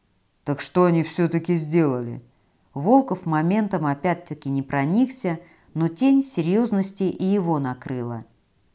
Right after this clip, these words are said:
«Когда я уходила, эти дуры выворачивали мой шкаф». Соотечественник промолчал, а я вздохнула и добавила ультимативным тоном:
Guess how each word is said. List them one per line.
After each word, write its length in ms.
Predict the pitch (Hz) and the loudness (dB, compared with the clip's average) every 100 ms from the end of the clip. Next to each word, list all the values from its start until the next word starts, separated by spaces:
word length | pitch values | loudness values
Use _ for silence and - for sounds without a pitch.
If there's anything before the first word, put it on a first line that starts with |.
| _ _ _ _ | _ _ _ _
«Когда 340 | - 160 160 190 | 0 2 4 4
я 100 | 185 | 4
уходила, 800 | 180 - 190 180 269 220 131 - _ _ | 4 4 4 4 4 4 2 -4 _ _
эти 220 | 165 165 | -6 -2
дуры 340 | 165 208 262 196 | 0 4 4 4
выворачивали 840 | 139 147 160 185 226 226 175 160 | 2 4 6 6 4 2 -2 0
мой 200 | 160 185 | 2 0
шкаф». 440 | 185 - 170 120 - _ _ _ _ _ _ _ _ _ | -2 0 2 2 -4 _ _ _ _ _ _ _ _ _
Соотечественник 1080 | - 165 151 147 233 233 175 - 151 143 143 | -4 2 2 2 -2 -2 -6 -4 -2 -4 -4
промолчал, 840 | 143 143 135 131 - 220 226 226 - _ - | -4 -2 -2 -2 4 6 6 2 -12 _ -2
а 100 | 170 | 2
я 160 | 226 | 2
вздохнула 720 | 247 170 160 156 196 254 240 196 | 2 2 0 0 2 4 4 2
и 160 | - | -2
добавила 760 | 147 143 131 185 185 170 165 - | -2 0 4 4 6 2 0 -2
ультимативным 880 | 156 151 143 143 135 196 190 175 165 | -4 -4 -2 -2 -2 -2 0 0 -2
тоном: 520 | - 143 123 120 | -2 -2 -2 -6